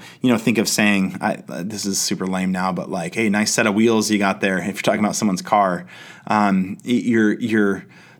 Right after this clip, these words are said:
the wheels stand in for the whole car, okay? And there's things like that that happen in the, um, in the Old Testament. You know, might, you might, uh, have David referred to, um, when it's really a reference to the whole king, the,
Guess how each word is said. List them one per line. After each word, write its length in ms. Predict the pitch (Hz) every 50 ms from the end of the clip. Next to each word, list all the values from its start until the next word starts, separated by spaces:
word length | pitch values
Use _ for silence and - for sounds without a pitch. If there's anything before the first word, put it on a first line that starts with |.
| _
the 60 | -
wheels 300 | 117 117 131 131 117 113
stand 240 | - - - 120 113
in 140 | 110 107 104
for 80 | 104 98
the 80 | 98
whole 200 | 85 92 107 101
car, 380 | - - - 92 92 95 85 87
okay? 160 | - - 98
And 140 | 95 98 98
there's 180 | 107 104 -
things 240 | - - 131 120 101
like 320 | 95 90 90 90 90 - -
that 220 | 98 92 92 -
that 100 | 98 90
happen 360 | - 92 90 90 92 90 92
in 260 | - 95 92 87 92
the, 320 | 95 95 92 92 92 90 - - - - - - - - -
um, 540 | - 104 95 90 90 87 85 90 - - - - - - - -
in 80 | - 107
the 80 | 101
Old 160 | 98 90 90 -
Testament. 420 | - 98 98 - - 95 92 71
You 80 | 104 95
know, 80 | 95
might, 200 | 92 92 98 -
you 160 | - 110 107
might, 240 | 101 95 95 98 - - - - - -
uh, 300 | - 107 95 85 71 80
have 340 | - - - - - 101 95
David 280 | 90 104 98 95 92 85
referred 360 | 82 82 - - 90 87 87
to, 300 | - - 87 82 - - - - - - - - - - - -
um, 380 | - 98 90 90 90 90 82 95
when 100 | 101 95
it's 160 | 90 - -
really 140 | 95 95 90
a 40 | 87
reference 400 | 87 92 90 - 90 87 87 -
to 120 | - - 90
the 100 | 87 82
whole 240 | 95 85 82 - - -
king, 380 | - - 117 107 101 98 95 -
the, 180 | 101 98 92 -